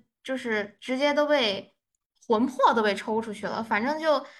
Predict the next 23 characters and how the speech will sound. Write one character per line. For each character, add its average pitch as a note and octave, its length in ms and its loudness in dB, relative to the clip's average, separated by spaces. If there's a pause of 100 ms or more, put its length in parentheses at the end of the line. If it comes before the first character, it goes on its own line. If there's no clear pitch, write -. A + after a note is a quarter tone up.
(180)
他 D4+ 260 2
后 D#4+ 220 -2
面 A3 460 -2
为 D4+ 200 4
了 A3+ 160 4
能 G#3 200 -2
让 C#4 200 2
他 C#4+ 160 -2
整 B3 220 -4
个 A#3+ 100 -2
师 A#3+ 200 -8
门 C4 120 0
团 G#3 360 0
聚， A#3 260 -4
算 C4+ 260 0
是 A3 160 -6
豁 G#3+ 240 0
出 D4 220 -4
去 E4 240 -6
了， G#3 140 0
才 G#3 500 -4 (240)
最 C4 220 0
后 B3 520 0